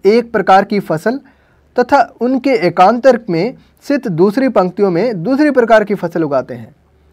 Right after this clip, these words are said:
इसके उदाहरण हैं सोयाबीन और मक्का अथवा बाजरा और लोबिया। फसल का चुनाव इस प्रकार किया जाता है कि उनकी पोषक तत्वों की आवश्यकताएं भिन्न-भिन्न हों,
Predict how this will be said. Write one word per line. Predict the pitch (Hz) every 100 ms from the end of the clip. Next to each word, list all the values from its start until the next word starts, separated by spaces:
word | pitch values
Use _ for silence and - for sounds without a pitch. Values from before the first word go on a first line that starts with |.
| -
इसके | 190 -
उदाहरण | 170 156 165
हैं | 165 202
सोयाबीन | 226 - 147 147 165 262 339 _ _ _ _ _ _ -
और | 254
मक्का | 220 220 - 127 - _ _ _ _ _ _ -
अथवा | 165 202 185
बाजरा | 139 147 147 180
और | 269 302 240 226
लोबिया। | 233 170 139 104 _ _ _ _ _ -
फसल | 240 311
का | 302 285
चुनाव | 277 202 175 247 -
इस | 226
प्रकार | - 233 226 202
किया | 196 165
जाता | 147 147 143
है | 151 262 - _
कि | 277 269
उनकी | - 254 269 269 277
पोषक | 277 196 196 214
तत्वों | 202 196 208
की | 202
आवश्यकताएं | 170 165 165 - 220 196
भिन्न-भिन्न | 151 190 170 139
हों, | 123